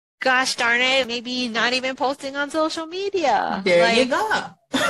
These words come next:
Speaker 1: that's so many headaches just removed if you have clients doing your sales and marketing for you. And that's the
Speaker 2: Yeah.
Speaker 1: one whole department that you could get rid of and maybe invest more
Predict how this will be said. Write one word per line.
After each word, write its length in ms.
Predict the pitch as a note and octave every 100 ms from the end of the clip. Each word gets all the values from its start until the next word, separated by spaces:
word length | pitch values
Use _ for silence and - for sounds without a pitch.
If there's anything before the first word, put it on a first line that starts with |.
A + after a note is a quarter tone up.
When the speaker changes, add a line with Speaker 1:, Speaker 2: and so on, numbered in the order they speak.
| C5
Speaker 1:
that's 460 | B4 A#3 - - - -
so 80 | C4
many 640 | C4 C4+ C4 B3+ A#3+ A3 - _ _
headaches 600 | _ - A#3+ G3+ E3+ -
just 220 | - G3 F#3+
removed 920 | F3+ E3+ G3 A#3+ G3+ E3+ F3 F3+ - -
if 400 | F3 F3 - - _ _ _ _ _
you 280 | F#3+ G3 F#3+
have 520 | - F#3 F3 F3 F3+ _
clients 760 | - F#3+ F#3+ F#3 E3 E3 - -
doing 600 | F3+ E3+ G3 G#3 F3+ E3
your 180 | E3+ D#3+
sales 340 | - C3 D#3+
and 140 | D#3 D#3
marketing 600 | C3+ - - D#3+ B2 D3+
for 360 | - F#3+ F3+
you. 360 | B2 F#2 D#2+ F2
And 80 | F3
that's 200 | F#3 B3
the 80 | F#3+
Speaker 2:
Yeah. 20 |
Speaker 1:
one 180 | F#3 F3
whole 500 | F#3 G3 F#3 E3+ E3
department 560 | D#3+ E3+ F3+ E3+ D#3+ D#3
that 120 | -
you 60 | D3
could 220 | E3 -
get 220 | C3 -
rid 160 | F#3 G3+
of 260 | D#3 D#3+
and 160 | - F3
maybe 420 | F3 F3+ F3 E3
invest 560 | E3+ D#3+ F3 C#3 - G3
more 580 | A#3 E4 A3 E3+ F#3